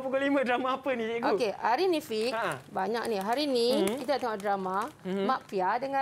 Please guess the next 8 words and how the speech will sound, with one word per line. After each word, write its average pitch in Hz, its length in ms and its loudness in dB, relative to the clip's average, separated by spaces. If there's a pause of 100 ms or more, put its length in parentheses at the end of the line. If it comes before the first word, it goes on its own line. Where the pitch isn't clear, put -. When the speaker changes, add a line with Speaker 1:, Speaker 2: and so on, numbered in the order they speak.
Speaker 2:
Mister 285 160 -6
Blackway. 277 640 0 (560)
Speaker 1:
Mak 233 160 -8 (160)
Piah 277 400 0
dengan 254 320 -4
Speaker 2:
Ah. 302 160 0
Speaker 1:
Mister 269 320 -4
Blackway. 262 640 -2